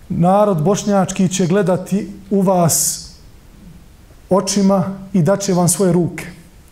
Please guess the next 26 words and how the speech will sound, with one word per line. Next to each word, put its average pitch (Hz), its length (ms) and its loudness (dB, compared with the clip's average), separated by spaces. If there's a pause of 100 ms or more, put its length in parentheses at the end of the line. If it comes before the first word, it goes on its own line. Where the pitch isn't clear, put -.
(340)
I 175 80 2
daće, 208 280 0
ako 196 180 0
treba, 196 320 2
krvi 196 340 0
za 165 120 2
vas, - 520 -4 (680)
ako 175 220 0
budete 160 300 0
pravedni. 120 400 -4 (840)
A 202 180 2
ako 233 200 0
budete 240 420 0
natjerani 220 560 0 (920)
da 196 120 4
nepravdu 254 460 2
činite 226 500 0 (200)
na 185 100 2
štetu 254 300 0
svoga 226 300 0
naroda, 214 460 2 (320)
recite 226 520 0
tim 254 220 2
koji 226 180 0
vas 202 160 0
tjeraju 180 380 0